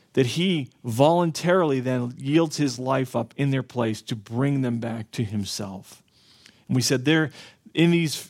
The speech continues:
these three verses is probably the most, a succinct and vivid picture of the gospel, uh, the, probably one of the most, greater than maybe any other you'll see in all of Scripture. And in the fourth movement, we saw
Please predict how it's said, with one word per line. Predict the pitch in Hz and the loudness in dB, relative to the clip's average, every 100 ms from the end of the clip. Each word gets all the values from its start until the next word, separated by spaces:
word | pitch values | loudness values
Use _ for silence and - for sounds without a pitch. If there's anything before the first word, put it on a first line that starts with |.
| - | -18
these | - 156 175 - | -2 0 0 -2
three | 143 156 147 | -2 0 0
verses | 127 131 127 113 101 | 0 -2 -2 -6 -6
is | 104 | -8
probably | - 127 127 | -2 0 0
the | 117 | -4
most, | 117 113 107 - - - _ | -4 -4 -6 -14 -20 -20 _
a | 110 | -2
succinct | - 117 - - 170 175 170 - - _ | -2 0 0 0 2 2 -2 -10 -20 _
and | 120 113 | 0 0
vivid | 107 120 160 160 165 143 | -2 2 2 4 0 -2
picture | - 160 - 139 | -2 -2 -2 -6
of | 123 | -6
the | 120 | -4
gospel, | 127 127 131 123 120 107 _ - | -2 -2 -2 -4 -4 -6 _ -4
uh, | 127 127 | -2 -2
the, | 127 127 | -6 -10
probably | - 147 151 | -2 0 0
one | 123 151 | 0 -2
of | |
the | 131 | -2
most, | 123 135 135 - - - - 123 | -2 -2 -4 -10 -18 -20 -16 0
greater | 143 156 | 2 4
than | 135 117 | 0 -2
maybe | 127 131 127 | -4 -6 -4
any | 139 156 165 | -2 0 0
other | 139 139 | -2 -2
you'll | 135 123 117 | -2 -2 -4
see | - - 147 120 | -4 -2 0 0
in | 120 | -2
all | 123 127 | -4 -6
of | 117 | -6
Scripture. | - 120 110 - 98 92 _ _ _ _ _ _ _ _ _ _ _ _ - - - | -6 -6 -6 -8 -12 -12 _ _ _ _ _ _ _ _ _ _ _ _ -20 -20 0
And | 120 | 2
in | 120 | 4
the | |
fourth | 117 135 139 139 | 0 2 2 2
movement, | 135 127 120 127 - _ _ _ _ _ | 0 0 0 -6 -8 _ _ _ _ _
we | 123 | -2
saw | 110 - 127 123 120 | 0 2 2 2 -2